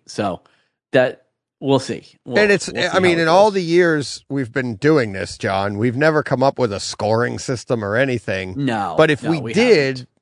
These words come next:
Speaker 2: with our experience right now, it's like, if we did, it would be like, must, like, what is book two? Must read. If I see it, I might read it, or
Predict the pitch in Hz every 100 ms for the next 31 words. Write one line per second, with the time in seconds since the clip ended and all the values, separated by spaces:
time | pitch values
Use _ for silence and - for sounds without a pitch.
0 | - 143 139 143 131 - - 202 165 139
1 | 143 131 139 143 113 110 117 - 120 101
2 | - _ 151 - 143 98 220 170 131 139
3 | 131 120 139 139 135 123 107 98 - _
4 | _ _ _ _ _ _ 120 151 175 -
5 | - 160 147 107 - 120 165 175 123 147
6 | - - 107 82 107 147 - 143 151 147
7 | 143 131 - - 127 - 117 104 - 202
8 | 208 196 196 139 123 120 110 147 185 175
9 | 180 175 160 - 139 135 123 120